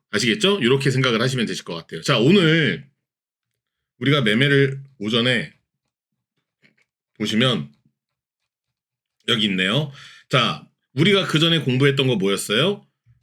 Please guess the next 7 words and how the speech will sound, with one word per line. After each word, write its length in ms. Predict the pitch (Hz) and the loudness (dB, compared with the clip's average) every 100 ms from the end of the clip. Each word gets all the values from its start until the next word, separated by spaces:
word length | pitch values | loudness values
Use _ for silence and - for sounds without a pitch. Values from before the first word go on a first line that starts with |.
| - | 0
롯데관광개발이었죠. 1200 | 135 143 196 175 156 139 107 98 87 80 76 82 | 0 2 0 2 0 2 0 -2 -4 -8 -12 -6
롯데관광개발, 1160 | 104 151 160 165 156 156 147 143 143 156 165 165 | -2 -2 0 0 0 0 0 0 0 0 -2 -2
파라다이스, 720 | 190 180 170 151 139 135 170 | -2 0 2 0 0 -2 -2
노란풍선. 640 | 113 113 120 110 98 87 73 - | 2 2 0 -4 -8 -10 -12 -6
그죠? 340 | 131 160 185 - - - | -2 0 -2 -8 -12 -4
얘네들 320 | 131 160 147 | 0 0 0
얼마였어요? 800 | 104 120 131 117 - 107 147 | 0 2 0 0 -2 -4 -4